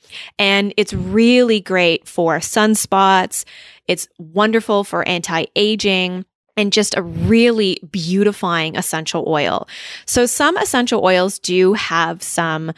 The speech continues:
photo sensitivity to them. So it's not that I would recommend putting them on your skin and then going out in the sun. This is why I like to apply it at nighttime. And so it's just a great oil to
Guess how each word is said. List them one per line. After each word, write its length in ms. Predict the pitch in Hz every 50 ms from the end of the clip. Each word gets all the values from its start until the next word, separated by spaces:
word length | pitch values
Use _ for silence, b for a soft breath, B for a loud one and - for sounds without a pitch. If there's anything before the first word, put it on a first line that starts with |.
| B B B B B
photo 880 | B - - - 214 196 196 196 196 196 196 190 190 190 190 190 190 -
sensitivity 800 | - - - - 185 180 - 190 175 - 185 165 147 175 190 202 196
to 160 | - 254 226
them. 220 | 202 233 247 262
So 220 | 254 - 220 190 190
it's 180 | 190 190 -
not 400 | 220 208 202 202 202 202 208 -
that 120 | 247 247 240
I 60 | 226
would 220 | 220 226 208 190
recommend 760 | 180 175 180 - 202 190 185 175 165 170 170 170 170 170 - B B B B B B B B B
putting 280 | - - 214 202 202 196
them 140 | 196 196 190
on 140 | 180 180 180
your 100 | 180 185
skin 340 | - - - 185 175 175
and 120 | 170 175 180
then 100 | 170 170
going 380 | 160 - 170 165 170 175 170
out 160 | 165 165 151 -
in 160 | 175 180 170
the 80 | 160 165
sun. 640 | - - - - - 190 175 160 170 196 247 339 - -
This 260 | - 180 185 185 -
is 140 | 202 185 190
why 160 | 175 175 175
I 140 | - - 165
like 220 | 165 160 156 165 -
to 140 | - 180
apply 360 | 170 165 - - - 156 156 156
it 180 | 156 - - -
at 140 | 170 - -
nighttime. 680 | 175 165 165 151 156 - - - - 240 262 311 381 427 440 - B B B B B B B B -
And 220 | 208 208 214 208
so 280 | - - 214 208 208 -
it's 220 | - 208 - -
just 240 | - - 277 285 -
a 80 | 349 285
great 500 | 220 - 170 170 180 175 175 185 - _ -
oil 400 | 175 165 170 170 165 160 160 170
to 680 | 165 - - - 165 165 160 160 160 160 165 160 -